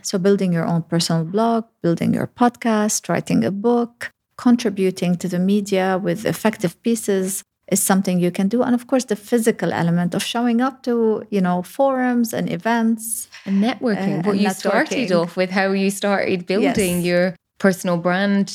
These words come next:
Speaker 2: through, um, building those networks. What's next for you then? So you've got the big tick of the book.
Speaker 1: Yes.
Speaker 2: Have you got what, what's next in the pipeline?
Speaker 1: Uh,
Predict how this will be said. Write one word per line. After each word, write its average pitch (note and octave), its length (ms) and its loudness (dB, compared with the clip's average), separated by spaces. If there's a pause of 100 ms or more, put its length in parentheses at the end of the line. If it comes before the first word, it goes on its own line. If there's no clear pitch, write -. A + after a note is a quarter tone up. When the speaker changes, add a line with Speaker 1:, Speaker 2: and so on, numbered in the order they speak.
Speaker 2:
through, F#3 520 0
um, F3+ 380 0
building F#3+ 400 0
those F#3 240 -2
networks. G3 640 -2 (220)
What's D4 240 0
next - 340 -2
for G#3 140 -2
you E3+ 200 2
then? D#3+ 320 -2
So A3+ 120 -2
you've G#3+ 240 -2
got G#3+ 100 2
the A#3+ 60 -2 (120)
big D4 160 -8
tick C4 260 -2
of A3 160 0
the G#3 80 0
book. F3+ 720 -2
Speaker 1:
Yes. F#3 220 0
Speaker 2:
Have G#3 100 2
you A3 120 -2
got A3+ 180 0
what, A#3 160 -2 (140)
what's - 260 -2
next A3 240 0
in G#3 40 0
the G3 60 0
pipeline? E3+ 440 0 (280)
Speaker 1:
Uh, - 120 -2